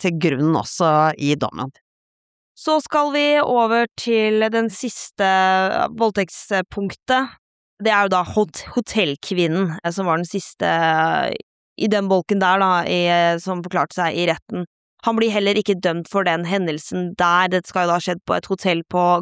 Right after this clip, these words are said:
Speaker 2: Grønland, der han har blitt med henne etter et nachspiel.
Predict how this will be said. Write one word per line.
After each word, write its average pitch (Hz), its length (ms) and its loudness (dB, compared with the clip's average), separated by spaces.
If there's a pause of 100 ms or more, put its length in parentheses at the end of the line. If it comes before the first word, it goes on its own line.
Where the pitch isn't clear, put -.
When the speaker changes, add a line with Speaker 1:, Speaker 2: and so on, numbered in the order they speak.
Speaker 2:
Grønland, 175 800 0 (380)
der 180 160 0
han 180 180 0
har 175 80 0
blitt 190 240 -2
med 170 80 -2
henne 160 320 0
etter 160 240 -4
et - 300 -6
nachspiel. 180 720 -2